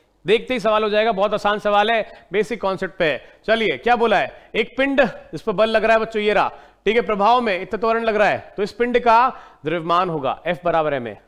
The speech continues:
ठीक है। तो देखो एफ का मान दे रखा है बच्चों आपको, कितना दे रखा है? सिक्स आई कैप माइनस एट जे कैप प्लस टेन के कैप, ठीक है, इस प्रकार से।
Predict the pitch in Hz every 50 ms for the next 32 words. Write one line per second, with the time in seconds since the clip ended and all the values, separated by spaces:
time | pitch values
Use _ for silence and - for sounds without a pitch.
0 | _ - 180 190 233 233 180 - - - - - - 156 190 185 202 214 208 -
1 | 269 247 226 226 233 226 220 220 220 - 226 226 220 - - 233 220 208 214 240
2 | 196 214 185 220 220 202 214 214 - 208 214 226 247 220 - - - _ _ -
3 | - 220 208 - - - 170 190 202 175 170 202 180 156 139 123 131 131 151 180
4 | 196 202 - - - 190 202 208 185 202 170 156 180 175 160 180 165 156 147 -
5 | - 165 180 175 - - 170 160 165 156 160 139 123 123 135 120 113 110 - -
6 | - 160 180 180 240 233 185 - - - - _ - 160 156 - - 151 135 143
7 | 135 131 113 127 117